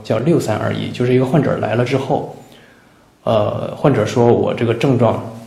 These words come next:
哪里哪里有不舒服，你要看他的六经在哪里，三才上中下在哪个地方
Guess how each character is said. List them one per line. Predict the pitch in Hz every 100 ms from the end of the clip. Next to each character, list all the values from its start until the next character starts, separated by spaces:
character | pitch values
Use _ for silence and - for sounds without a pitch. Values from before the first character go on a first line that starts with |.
| -
哪 | 113
里 | 120
哪 | 123 117
里 |
有 | 120
不 | 98 110
舒 | 120
服， | 120 104 -
你 | 110
要 | 110
看 | - 127
他 | 117 113
的 | 107 107 - - -
六 | - 135
经 | 123 131 131
在 | 131
哪 | 113 - -
里， | - - - - - _ _ _ _ _ _ _
三 | - 139
才 | 135 - 107 120
上 | - 131
中 | 127
下 | 127 131
在 | 104 - -
哪 | -
个 | 110
地 | 110 117
方 | - 107